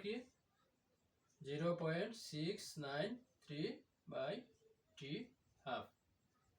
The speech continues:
আমার কি? ଜିରୋ পয়েন্ট সিক্স নাইন থ্রি by থ্রি পয়েন্ট এইট ଟୁ। থ্রি পয়েন্ট এইট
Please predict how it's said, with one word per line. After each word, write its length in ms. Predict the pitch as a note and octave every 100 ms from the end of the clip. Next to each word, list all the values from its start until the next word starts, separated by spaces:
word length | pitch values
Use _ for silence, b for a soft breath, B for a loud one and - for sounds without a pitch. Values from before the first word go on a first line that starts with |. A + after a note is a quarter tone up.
| _ _ _ _ -
আমার 180 | C3 C3+
কি? 100 | B2+ A2 - _ C3
ଜିରୋ 220 | C3 C3+ -
পয়েন্ট 360 | C3+ C3+ D3+ D3+ - -
সিক্স 500 | C3 B2 B2+ - B2
নাইন 240 | A#2+ D3+ G#3+ -
থ্রি 220 | - C3 A3 - _ _ _ _ -
by 180 | A#2 D#3+ A#3 - _ _ _ _ _ -
থ্রি 120 | D3
পয়েন্ট 280 | - F3 A#3 - _ -
এইট 280 | C#3+ D#3 - -
ଟୁ। 80 | F3 - - _ _ -
থ্রি 120 | C3+ C#3+ E3 - - -
পয়েন্ট 580 | B2+ D#3+ A3+ - - C3+
এইট 160 | D3+